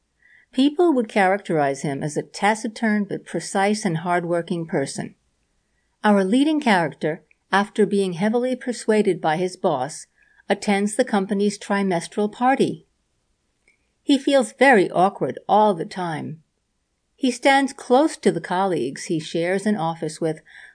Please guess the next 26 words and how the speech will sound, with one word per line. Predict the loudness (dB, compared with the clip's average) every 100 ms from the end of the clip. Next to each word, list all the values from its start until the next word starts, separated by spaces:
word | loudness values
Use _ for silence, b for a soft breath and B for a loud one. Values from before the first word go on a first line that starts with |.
| B
but | 2
not | 2 -2 -2
too | 0
close, | 0 2 -2 -2
of | -8 -8
course, | -6 -4 -6 -10 _ _ _
just | -4 -4 0
close | 2 2 2
enough | 0 -2
to | -2
hear | 0 0
what | 0 -2
they | -2
are | -2
talking | -2 -4 -2 -4
about. | -2 -6 -10 -14 _ _ _ _ _ _ _ _ _ _ _ _ -2
After | 0 0 -2 0
a | 2
while, | 4 4 4 2
he | -4
starts | -4 -4 -4
feeling | -4 -4 -2 0
weird | 0 2 0
about | 2 0
his | -2 -4
silence, | 0 0 0 -4 -10